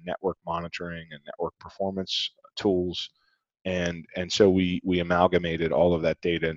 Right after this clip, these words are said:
the best we could to come to conclusions about not only which solution would be the right one, but post-implementation, how we would actually be able to monitor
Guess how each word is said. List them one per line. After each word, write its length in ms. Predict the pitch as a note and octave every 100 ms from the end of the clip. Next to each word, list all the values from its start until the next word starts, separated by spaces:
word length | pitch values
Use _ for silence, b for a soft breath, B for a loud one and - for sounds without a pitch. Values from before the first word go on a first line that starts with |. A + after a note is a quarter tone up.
| -
the 60 | -
best 280 | F2 -
we 80 | F#2
could 400 | - C#3 A2 E2 _
to 460 | - F#2+ E2+ D#2+ E2+ _ _ _ _ - -
come 200 | F#2+ F#2
to 120 | -
conclusions 880 | - F2 C3 A#2+ F2 D#2 E2 - - -
about 420 | F2 F2 E2 D#2 _ -
not 260 | G2 F#2+ G2
only 500 | F#2 E2+ D#2+ D#2+ _ _ _ _ -
which 400 | G#2 - - - _ _ _ _ _
solution 500 | - - A2 D3 -
would 120 | E2+ D#2+
be 120 | E2
the 100 | E2
right 220 | D#2+ D#2+
one, 360 | E2 D#2+ D#2+ D#2
but 220 | E2+ D#2+ _ -
post-implementation, 1160 | G2+ G2 - F2+ E2 D#2 - A#2 - D#2 D2+ - b b b b -
how 140 | G#2
we 120 | F#2+ E2+
would 180 | E2+ - -
actually 320 | F2 - F2
be 140 | E2
able 100 | E2
to 80 | D#2+
monitor 640 | D#2 E2 E2+ F2 F2 E2